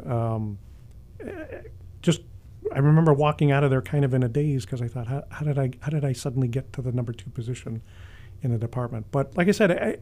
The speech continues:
I think, y-, to answer your question, yeah, I think that's kinda what set me apart is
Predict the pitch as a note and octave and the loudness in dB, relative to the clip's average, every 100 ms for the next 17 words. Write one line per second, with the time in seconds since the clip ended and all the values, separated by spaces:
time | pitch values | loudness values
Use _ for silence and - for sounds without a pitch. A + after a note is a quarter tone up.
0 | - E3 - F#3+ F3 - - - - - | -4 -2 4 4 2 -6 -18 -18 -18 -18
1 | - - - - - - - - - - | -18 -20 -20 -20 -18 -18 -20 -18 -18 -14
2 | F3+ - E3+ D#3+ D#3+ C#3+ - D#3 - B2 | -14 -2 4 4 4 2 4 2 2 0
3 | E3 E3 C3+ F#3 F3+ D#3 - D#3 C#3 B2 | 2 2 0 0 0 -2 0 2 2 0
4 | - - C#3+ B2 D3+ C3+ A#2+ | -4 -4 -2 -2 0 0 0